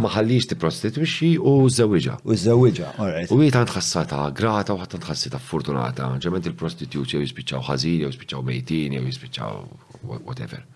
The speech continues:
Speaker 1: Ħafna problemi ta' drogi, bla, bla, bla. U di tant ħassita grata li she wanted to pay back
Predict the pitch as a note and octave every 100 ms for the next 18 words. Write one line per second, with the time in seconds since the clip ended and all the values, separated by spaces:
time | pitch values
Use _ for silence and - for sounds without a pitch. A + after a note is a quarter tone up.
0 | _ _ - - - - A#1 A1+ B1 B1+
1 | B1+ C#2 C2 B1+ A#1+ B1+ A#1 A1+ - -
2 | - - - D3+ C#3 - F#2 F#2+ G2 F#2
3 | C3 A#2 A#2+ A#2+ A#2+ G#2 B2 G#2+ F2 G2+
4 | F2+ F2 F2+ G#2 -